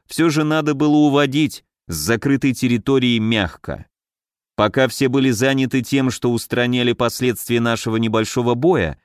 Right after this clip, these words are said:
я большую часть времени работал благодаря проекции, создаваемой коммуникационным браслетом. Из-за этой вынужденной задержки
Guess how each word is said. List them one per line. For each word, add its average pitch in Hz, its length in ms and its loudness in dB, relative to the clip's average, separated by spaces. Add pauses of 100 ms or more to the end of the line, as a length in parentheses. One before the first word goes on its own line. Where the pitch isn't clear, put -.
(380)
я 151 280 2
большую 180 380 2
часть 156 340 -2
времени 143 400 2
работал 127 600 0 (220)
благодаря 127 640 2
проекции, 147 680 0
создаваемой 127 840 -2 (200)
коммуникационным 135 840 0
браслетом. 98 760 -4 (540)
Из-за 87 320 -2
этой 123 280 2
вынужденной 131 600 0
задержки 127 720 -2